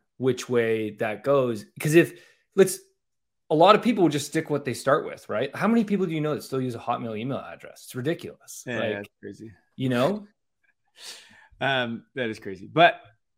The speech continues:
Speaker 2: this is big. I don't know when it's ca-, happening. They haven't said anything, but this is, this can, will be a big deal. And we're gonna talk more about N F Ts and what they really are in a second, actually.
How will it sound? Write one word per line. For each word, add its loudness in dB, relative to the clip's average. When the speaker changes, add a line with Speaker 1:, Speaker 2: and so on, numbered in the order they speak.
Speaker 2:
this -2
is -10
big. -10
I 4
don't 2
know 2
when 4
it's -6
ca-, -4
happening. -2
They 0
haven't -4
said -4
anything, -6
but -8
this -6
is, -10
this -10
can, -2
will 4
be 0
a -2
big -6
deal. -6
And 0
we're -2
gonna -2
talk 0
more -2
about -2
N -6
F -10
Ts -8
and -10
what -10
they -8
really -6
are -6
in -12
a -14
second, -10
actually. -10